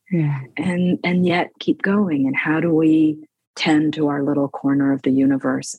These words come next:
Speaker 2: and let that be something that is also part of the larger web of tending to this planet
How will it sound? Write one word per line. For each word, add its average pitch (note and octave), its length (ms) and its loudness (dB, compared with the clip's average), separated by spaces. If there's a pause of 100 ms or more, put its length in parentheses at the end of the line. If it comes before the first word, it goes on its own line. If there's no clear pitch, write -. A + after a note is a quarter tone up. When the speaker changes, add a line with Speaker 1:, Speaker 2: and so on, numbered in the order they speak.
Speaker 2:
and D3 520 2 (400)
let C#3+ 320 0
that C#3+ 260 -2
be C#3 460 2
something C3+ 540 0
that C3 260 -4
is C3+ 140 -6
also C3+ 800 -2 (1700)
part G3+ 320 0
of F3 120 -2
the D#3 100 2
larger D3 540 2
web C#3+ 460 -2
of C#3 180 -10
tending C#3+ 580 0
to - 200 -6
this C3 280 -8
planet - 500 -8